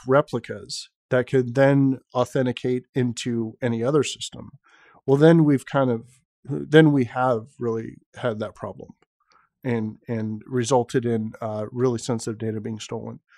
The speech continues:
But in most cases, we're not stealing the thing that we could use to make the, uh, the,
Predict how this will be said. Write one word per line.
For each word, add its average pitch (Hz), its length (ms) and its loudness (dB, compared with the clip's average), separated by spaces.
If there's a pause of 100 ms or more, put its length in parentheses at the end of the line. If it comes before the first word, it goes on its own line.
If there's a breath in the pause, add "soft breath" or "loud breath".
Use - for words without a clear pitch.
(460 soft breath)
But 139 220 6 (440)
in 139 120 2
most 165 220 4
cases, 147 400 0
we're 127 120 0
not 127 240 -2
stealing 123 720 0 (260)
the 127 100 0
thing 139 300 2
that 127 140 -2
we 127 140 -4
could 117 200 -4
use 120 380 -4
to 123 180 -4
make 120 440 -4 (1120)
the, 113 280 -2
uh, 107 360 -8 (1800)
the, 123 440 -6